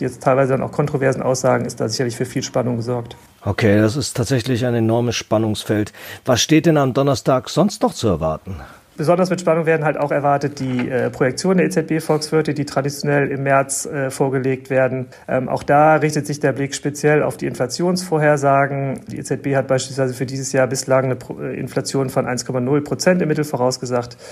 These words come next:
Speaker 1: Es dürfte das erste Mal eigentlich seit Jahren sein, dass,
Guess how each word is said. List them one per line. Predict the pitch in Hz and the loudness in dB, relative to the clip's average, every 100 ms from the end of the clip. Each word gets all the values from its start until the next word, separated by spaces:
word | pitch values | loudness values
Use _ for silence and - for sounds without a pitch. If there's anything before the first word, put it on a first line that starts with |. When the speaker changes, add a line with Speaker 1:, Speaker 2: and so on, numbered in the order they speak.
| - | -20
Speaker 1:
Es | - | -2
dürfte | 151 147 | 0 2
das | 147 | 2
erste | 143 156 156 | 4 4 4
Mal | 147 143 | 2 4
eigentlich | 127 139 | 2 0
seit | 135 131 | 0 2
Jahren | 131 139 139 | 4 4 4
sein, | 131 131 | 2 2
dass, | 127 127 - - | 2 -2 -2 -6